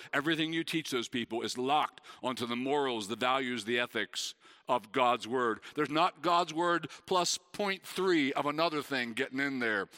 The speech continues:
There's not God's word, but it's not an integer. It's an integer plus a little something else that you got from the world. No, no, no, no. It's all Scripture. All Scripture is given by inspiration of God and is profitable for doctrine, reproof, correction,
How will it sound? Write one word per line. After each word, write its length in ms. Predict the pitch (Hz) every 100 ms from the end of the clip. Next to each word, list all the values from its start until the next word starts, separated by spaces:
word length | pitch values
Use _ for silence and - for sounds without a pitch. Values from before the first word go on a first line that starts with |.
| - -
There's 160 | 151 143
not 260 | 165 165
God's 320 | 160 170 165
word, 300 | 147 185 180
but 80 | 156
it's 140 | 147 139
not 160 | 170
an 100 | 170
integer. 440 | 185 180 139 151 139 -
It's 140 | 135
an 80 | 151
integer 400 | 165 180 156 160
plus 340 | - 180 175
a 60 | 160
little 200 | 165 160
something 320 | 147 160 151
else 260 | 160 165 - -
that 120 | - 156
you 80 |
got 220 | 139 160 160
from 160 | 147
the 80 | 147
world. 340 | 147 170 147
No, 120 | 123 160
no, 120 | 175
no, 160 | 175
no. 140 | 175 147 - - -
It's 160 | 135
all 300 | 160 175 180
Scripture. 760 | 180 - - 202 - 165 135 104 - - -
All 220 | 180 190
Scripture 480 | - 196 190 - 165
is 100 | 139
given 240 | 170 170
by 160 | 151 151
inspiration 560 | 160 - 170 160 160
of 140 | 143 131
God 260 | 156 156
and 140 | 143 139
is 100 | 123 - -
profitable 520 | - 190 180 156 139
for 140 | 127
doctrine, 560 | 135 156 175 - 151 131 -
reproof, 520 | 139 147 - 196 180 -
correction, 600 | - 165 185 - 165